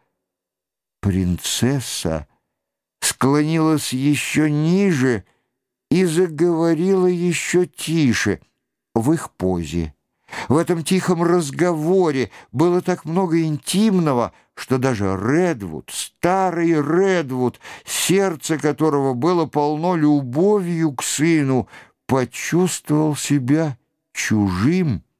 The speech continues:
Это ощущение поразило его. Первый раз в жизни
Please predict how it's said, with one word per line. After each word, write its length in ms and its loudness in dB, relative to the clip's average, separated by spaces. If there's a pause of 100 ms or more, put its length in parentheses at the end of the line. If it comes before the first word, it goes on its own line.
(1120)
Это 420 0
ощущение 1200 -2
поразило 1000 -2
его. 540 -4 (1160)
Первый 680 2
раз 340 0
в 180 0
жизни 840 0